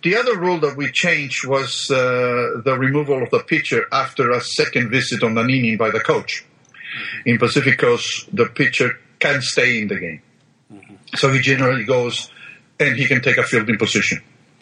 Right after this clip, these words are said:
Speaker 1: right? Uh, another, a third rule is that in the very low grades, uh, we have a maximum number of runs that you can score in an inning,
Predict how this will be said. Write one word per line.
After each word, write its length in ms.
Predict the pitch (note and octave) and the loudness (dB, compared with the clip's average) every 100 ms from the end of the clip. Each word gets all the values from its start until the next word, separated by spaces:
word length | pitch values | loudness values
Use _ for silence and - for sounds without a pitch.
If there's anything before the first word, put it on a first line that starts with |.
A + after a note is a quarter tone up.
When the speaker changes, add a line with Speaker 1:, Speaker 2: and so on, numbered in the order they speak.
| - | -8
Speaker 1:
right? 320 | G2 A2+ B2+ - - - - - - | -2 -2 -2 -8 -14 -8 -6 -6 -2
Uh, 260 | A#2 A#2 A2 | 0 0 0
another, 440 | C3 C#3 F#3+ G3 D#3 | 0 0 2 0 0
a 160 | C3+ | -2
third 360 | B2+ - G3 F#3+ | -4 -2 0 0
rule 280 | C#3 B2+ B2 C#3 | -2 -2 0 0
is 240 | C3+ A#2+ | 0 0
that 120 | C3 B2+ | -2 0
in 100 | B2+ | 0
the 120 | B2 | 0
very 300 | C3 E3+ D3+ | 0 0 0
low 380 | B2+ C3+ D#3 E3 | 0 0 0 -2
grades, 600 | C3+ G#2+ A2 - - - _ _ _ _ _ _ - | -2 -2 -2 -6 -10 -12 _ _ _ _ _ _ -2
uh, 380 | B2+ B2 B2 A#2+ - | 0 2 0 -2 -2
we 140 | C#3 | 0
have 100 | C#3+ | 0
a 100 | C#3 | 0
maximum 440 | C#3 C#3+ C#3+ B2+ C3 | 0 0 0 0 2
number 320 | C3+ B2+ A#2+ | 2 2 0
of 80 | A2+ | -2
runs 440 | - C#3+ D3+ A2+ - | -2 0 0 -2 -2
that 100 | A#2 | -2
you 100 | A2 | 0
can 120 | B2 | 0
score 300 | - B2+ A#2+ | 0 0 2
in 100 | A#2 | 2
an 100 | A#2+ | 2
inning, 340 | C#3 A2+ F2+ | 0 0 -4